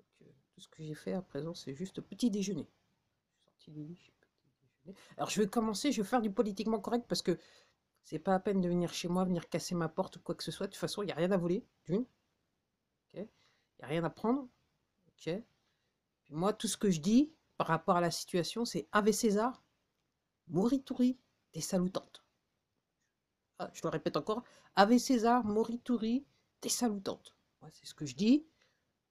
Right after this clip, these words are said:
Par rapport à la situation masquée. Hop, j'ai, j'ai, quasiment, j'ai fait quasiment le V là.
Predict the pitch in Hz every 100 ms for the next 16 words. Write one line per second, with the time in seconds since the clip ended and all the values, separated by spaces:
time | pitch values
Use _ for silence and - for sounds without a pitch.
0 | _ _ 135 _ _ 143 131 - - 143
1 | - - 120 127 - 156 - - - -
2 | - - _ _ _ _ _ _ 262 180
3 | - _ _ - - _ - - - _
4 | _ _ _ _ _ 165 156 131 - -
5 | - 151 156 160 156 139 147 180 180